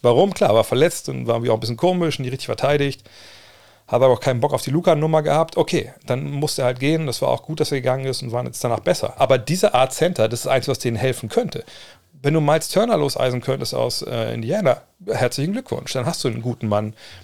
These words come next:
der das für dich da regeln kann. Aber das wird nicht funktionieren. So, ähm, von daher, nee, sie brauchen nicht unbedingt einen, einen guten Center.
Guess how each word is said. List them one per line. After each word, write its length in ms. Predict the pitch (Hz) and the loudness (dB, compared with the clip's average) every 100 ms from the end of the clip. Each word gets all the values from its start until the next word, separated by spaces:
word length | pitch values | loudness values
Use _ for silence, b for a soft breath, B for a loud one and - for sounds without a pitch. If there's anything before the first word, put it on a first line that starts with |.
| B - | B 0
der 120 | 110 | 0
das 120 | 107 | 0
für 100 | - | -2
dich 120 | 110 | -4
da 120 | - | -2
regeln 320 | 101 175 - - | -2 -2 -4 -8
kann. 180 | - - _ | -12 -12 _
Aber 240 | - 104 101 | -2 0 0
das 300 | 101 - - _ _ - | -2 -4 -10 _ _ -8
wird 180 | 110 - | -6 -4
nicht 160 | 117 - | -6 -6
funktionieren. 540 | 131 - 131 147 - _ b b b b | -6 -6 -6 -6 -8 _ b b b b
So, 280 | - - - b b - | -10 -8 -10 b b -4
ähm, 380 | 107 95 95 101 _ _ _ _ _ _ _ _ _ _ _ _ _ | -2 0 -4 -12 _ _ _ _ _ _ _ _ _ _ _ _ _
von 180 | - 101 | -6 -2
daher, 420 | 95 104 123 113 | 0 0 0 0
nee, 260 | - 156 156 | -2 -4 -4
sie 140 | - | -4
brauchen 340 | - - - 107 | -6 -6 -4 -6
nicht 160 | 120 | -4
unbedingt 360 | 127 101 101 - | -6 -6 -8 -8
einen, 340 | 98 92 - | -10 -10 -12
einen 220 | 123 98 107 | -12 -12 -6
guten 400 | 131 120 98 104 | -6 -6 -10 -10
Center. 440 | - 139 165 - | -2 -2 -2 -8